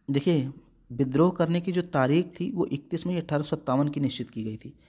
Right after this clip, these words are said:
सभी लोगों ने प्लान बनाया था कि हम विद्रोह इकतीस मई अठारह सौ सत्तावन को शुरू करेंगे, लेकिन चूंकि मंगल पांडे को आठ अप्रैल को फांसी दे दी गई अठारह सौ सत्तावन को,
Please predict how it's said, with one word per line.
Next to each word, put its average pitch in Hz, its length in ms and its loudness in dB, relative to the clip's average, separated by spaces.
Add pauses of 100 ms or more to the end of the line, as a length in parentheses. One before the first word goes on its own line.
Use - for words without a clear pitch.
(300)
सभी 135 280 -2
लोगों 147 200 2
ने 156 80 2
प्लान 135 360 2
बनाया 120 280 2
था 147 120 -8
कि 151 140 -10
हम 147 120 0
विद्रोह 123 420 -2
इकतीस - 520 -6
मई 131 260 0
अठारह - 240 -4
सौ 139 120 -6
सत्तावन 123 220 -2
को 139 120 -4
शुरू 139 200 0
करेंगे, 110 320 -8 (460)
लेकिन 123 200 -6
चूंकि 165 220 -6
मंगल 143 380 2
पांडे 131 400 0
को - 200 -6 (120)
आठ 135 220 -4
अप्रैल 123 280 -4
को 147 140 -6
फांसी 143 380 -2
दे 143 120 2
दी 117 180 0
गई 117 160 -2
अठारह 117 200 -8
सौ - 140 -6
सत्तावन 113 280 -4
को, 135 180 -10